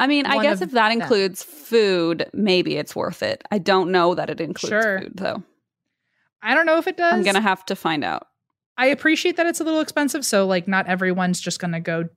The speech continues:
Speaker 2: do this, you know?
Speaker 1: Sure.
Speaker 2: Um, so
Speaker 1: Including us. <laughs>
Speaker 2: including us. If it was twenty bucks, I'd be like, "We're going to Mexico."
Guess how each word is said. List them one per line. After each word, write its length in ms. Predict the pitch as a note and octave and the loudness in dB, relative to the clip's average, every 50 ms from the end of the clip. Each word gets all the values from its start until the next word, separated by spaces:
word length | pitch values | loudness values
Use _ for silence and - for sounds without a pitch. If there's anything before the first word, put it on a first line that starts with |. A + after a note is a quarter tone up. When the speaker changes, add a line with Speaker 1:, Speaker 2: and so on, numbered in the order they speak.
| _ - | _ -8
Speaker 2:
do 160 | - E3+ E3 | -6 -4 -2
this, 360 | E3 E3+ E3+ F3 - - - _ _ | -2 -2 -2 -2 -4 -6 -6 _ _
you 120 | - G#3 F#3+ | -10 -6 -4
know? 180 | F#3+ F3+ F3+ F#3 _ _ _ _ _ _ _ _ - | -2 -2 -2 -4 _ _ _ _ _ _ _ _ -16
Speaker 1:
Sure. 380 | - - - - - - F#3 - _ - | -14 -10 -8 -8 -8 -8 -12 -12 _ -2
Speaker 2:
Um, 520 | G#3+ G#3+ G#3+ G#3 G#3 G3+ G#3 G#3+ G3+ _ _ _ _ _ _ _ _ _ _ _ _ - - | 0 2 4 4 4 4 2 0 -2 _ _ _ _ _ _ _ _ _ _ _ _ -16 -6
so 260 | G3 - B3 A#3+ A#3 | 0 4 6 8 8
Speaker 1:
Including 180 | A3 - F#3+ F3+ | 6 6 4 0
us. 260 | C#3+ C3 - - - - C4 - A3 G3 B3+ F3 F3 | 0 -2 -4 -4 0 0 0 0 0 -4 -4 -2 0
<laughs> 420 | F4 D#4+ - - D4 - - - A#3 | -2 0 0 0 -2 -2 0 0 2
Speaker 2:
including 460 | C4 A#3+ A#3+ - D4+ C#4+ C4 B3 A#3+ | 2 2 2 2 2 2 4 4 4
us. 160 | G#3 G3+ - | 4 2 2
If 100 | G#3+ - | 0 2
it 40 | B3 | 2
was 160 | B3 B3+ B3 | 4 2 2
twenty 280 | B3 - C4 A#3+ A3+ G#3 | 0 0 0 0 2 2
bucks, 240 | G#3 G3+ G3+ - - | 0 0 -2 -2 -4
I'd 40 | F#3+ | -2
be 60 | F#3 F#3+ | -2 0
like, 140 | F#3 F3+ | 0 0
"We're 80 | F3+ G3 | -2 -4
going 120 | F#3 G3 F#3 | -4 -4 -4
to 60 | F3+ | -4
Mexico." 300 | F3 E3+ - - - | -6 -8 -10 -12 -14